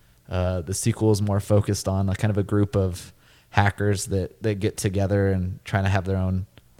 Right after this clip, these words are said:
hacker utopia type of thing. And that was just a fun idea. And yeah, the success of the first book getting chosen pushed me into a s-, into a second book. And in the second book, I realized that that story wasn't gonna tie up the,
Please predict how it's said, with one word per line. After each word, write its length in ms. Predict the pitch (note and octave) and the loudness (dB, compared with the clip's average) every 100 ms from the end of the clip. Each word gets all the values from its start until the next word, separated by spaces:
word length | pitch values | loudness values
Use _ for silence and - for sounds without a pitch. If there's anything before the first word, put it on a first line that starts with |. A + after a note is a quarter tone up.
| - | -8
hacker 560 | F#2+ F#2 G2 F#2 F#2 F2+ - - - - - - - | -4 -2 -2 0 -2 -4 -14 -20 -20 -20 -20 -20 -2
utopia 640 | G#2+ G#2+ G#2 G#2 G2+ G2 F#2+ | 2 4 6 6 4 2 4
type 280 | F#2 F#2+ | 2 0
of 80 | F#2+ | 0
thing. 380 | - F#2 F#2 F#2 - - _ _ - | 0 2 2 -2 -8 -20 _ _ -14
And 400 | - G2 F#2+ D2 - E2+ | -4 0 0 -4 -6 4
that 100 | A2+ | 6
was 120 | A2 | 6
just 160 | G#2 | 2
a 20 | - | 2
fun 160 | G#2 | 2
idea. 420 | G2 F2+ G2 G#2+ G2+ | 4 4 4 6 4
And 200 | F#2 F#2+ - - _ _ _ - - - - - _ _ _ - - | 2 -4 -12 -20 _ _ _ -20 -20 -20 -20 -20 _ _ _ -12 4
yeah, 320 | A2 A2 G2+ - - - - _ | 8 8 6 2 -14 -20 -20 _
the 80 | - | -6
success 420 | - G2+ A2 G#2+ | -4 2 4 4
of 80 | G#2+ | 2
the 80 | G2 | -2
first 300 | - G2+ - | 2 0 0
book 160 | G2+ D#2+ | -2 0
getting 180 | G2 | 0
chosen 420 | F#2+ F#2+ G2 G2 G2 | 2 4 4 2 2
pushed 240 | G2+ - | 0 0
me 80 | G2+ | 0
into 200 | F#2+ F#2 | 2 0
a 20 | |
s-, 200 | F2+ - _ - | -2 -6 _ -6
into 300 | G#2 G2+ F#2+ | 0 2 2
a 120 | F#2+ | 0
second 420 | - A#2 A#2+ G#2 | 2 0 0 0
book. 360 | A2 G#2 - - | 4 2 0 -8
And 140 | - G#2+ | 0 2
in 100 | G2+ | 4
the 80 | G2 | 4
second 380 | - A#2 A#2 G#2+ | 4 4 4 4
book, 360 | A2 - - - - - - - _ - | 4 2 -10 -18 -20 -20 -20 -20 _ 0
I 100 | A2 | 4
realized 640 | A2 A#2+ A#2 A2 G#2+ - | 8 10 10 8 6 0
that 200 | G2+ - | -6 -4
that 260 | F#2+ G2+ - | -4 -4 -4
story 460 | - A#2 A#2+ A#2+ | 0 4 6 6
wasn't 360 | A#2 A2+ A2 E2+ | 6 4 4 0
gonna 200 | G2+ G2 | 0 -2
tie 300 | - G#2 G#2+ | 0 0 0
up 240 | G2 - | -2 -4
the, 120 | G2+ | -2